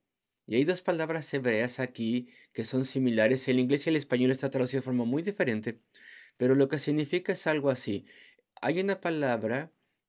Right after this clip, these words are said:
que viene del hebreo que nos hace pensar que se puede traducir de una forma específica.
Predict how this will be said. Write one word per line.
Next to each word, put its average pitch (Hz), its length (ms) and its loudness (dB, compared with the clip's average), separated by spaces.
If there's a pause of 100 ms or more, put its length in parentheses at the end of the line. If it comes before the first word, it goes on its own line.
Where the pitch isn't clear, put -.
(160)
que 120 540 0 (440)
viene 123 460 4
del 151 220 2
hebreo 127 580 0 (880)
que 123 160 4
nos 123 500 2
hace 131 340 -2
pensar 120 720 -4 (800)
que 117 760 4 (680)
se - 200 -2
puede 131 280 8
traducir 135 720 2 (300)
de 117 140 2
una 139 180 6
forma 107 440 -2
específica. 147 800 -2